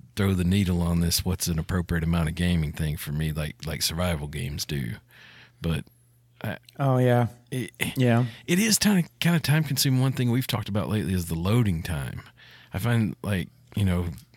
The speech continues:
Speaker 1: you're looking at a good, if you're, you're playing, you know, four matches or something like that, like, I would say a good, you know, fifteen, twenty minutes o-, of that time period is, is loading times. And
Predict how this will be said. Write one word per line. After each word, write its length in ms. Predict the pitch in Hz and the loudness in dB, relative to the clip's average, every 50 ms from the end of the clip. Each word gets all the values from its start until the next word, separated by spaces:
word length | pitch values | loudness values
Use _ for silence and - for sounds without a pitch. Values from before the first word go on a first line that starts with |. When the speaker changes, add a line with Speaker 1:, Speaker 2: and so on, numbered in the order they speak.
| _ _ _ | _ _ _
Speaker 1:
you're 180 | - 104 110 113 | -6 -2 -2 0
looking 280 | 117 131 135 - 139 131 | 0 0 0 0 2 2
at 120 | 117 110 | 2 2
a 40 | 101 | 0
good, 600 | 92 82 107 110 104 104 90 85 87 78 - - 82 | 0 0 0 2 2 0 0 -4 -8 -10 -8 -6 -4
if 140 | 95 - | -2 0
you're, 140 | 120 123 123 | 2 2 2
you're 200 | 117 82 120 131 | 2 2 -2 -2
playing, 680 | - - 123 123 123 120 110 101 98 95 90 69 55 - - _ _ _ _ - | -2 -2 -2 -2 0 0 0 0 0 0 -2 -4 -8 -12 -18 _ _ _ _ -2
you 80 | 110 | 0
know, 100 | 110 101 | 0 0
four 300 | 92 - - 131 123 117 | 0 0 0 2 2 2
matches 640 | 107 104 110 107 110 107 104 - 95 95 92 85 90 | 2 2 2 2 2 2 2 2 2 2 2 0 0
or 80 | 90 87 | 0 0
something 340 | - - 98 92 - 82 87 | 0 0 0 -2 0 -2 0
like 200 | 90 90 - - | 0 -2 -2 -2
that, 300 | 101 92 92 87 - - - | 0 0 0 0 -2 -4 -6
like, 200 | - 90 90 - | -6 -6 -4 -2
I 80 | 87 | -2
would 160 | 98 101 92 - | 0 0 0 0
say 140 | - 110 98 | 0 0 0
a 60 | 92 | 0
good, 360 | 87 92 101 95 85 80 85 - - - - - - - - - - - _ - | 0 0 -2 -2 -2 -4 -8 -16 -20 -20 -20 -20 -20 -20 -20 -20 -20 -20 _ -2
you 80 | 98 | 0
know, 60 | 87 | 0
fifteen, 380 | 92 - 113 95 - - 104 98 | 0 0 -2 -2 0 0 0 2
twenty 260 | - - 101 98 95 | 2 2 2 2 2
minutes 500 | 80 85 98 107 120 113 87 - - - - | 2 2 2 4 4 4 2 0 -2 -4 -2
o-, 140 | 95 90 - | -2 -4 -4
of 180 | - 95 87 85 | -4 -4 -4 -2
that 180 | 92 85 - | -2 -4 -2
time 260 | - - 101 104 101 92 | -2 -2 0 2 2 2
period 400 | 98 92 90 85 82 80 80 82 | 2 2 2 2 2 0 0 -2
is, 200 | 82 82 82 85 | -2 -2 -2 -2
is 220 | - - 87 80 | -2 -2 -2 -2
loading 420 | 85 92 101 101 92 87 82 82 | 0 0 2 2 2 2 0 0
times. 540 | 85 - 87 82 78 80 80 78 82 - - | 0 0 -2 -2 -2 -2 -4 -4 -6 -6 -4
And 260 | 87 85 82 82 87 | -4 -4 -4 -4 -6